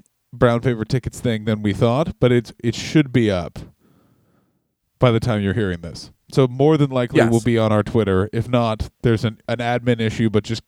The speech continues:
Speaker 1: check back. Um, we wanna see how many people are gonna come to this show. Um, so we're saying buy tickets preemptively. We will ha-, get a venue for that date. It will be,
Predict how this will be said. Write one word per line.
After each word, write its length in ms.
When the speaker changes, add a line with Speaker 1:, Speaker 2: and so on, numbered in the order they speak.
Speaker 1:
check 260
back. 400
Um, 560
we 180
wanna 220
see 160
how 80
many 160
people 300
are 40
gonna 180
come 280
to 200
this 200
show. 400
Um, 480
so 320
we're 360
saying 480
buy 220
tickets 280
preemptively. 840
We 220
will 300
ha-, 100
get 180
a 60
venue 640
for 300
that 260
date. 360
It 80
will 160
be, 360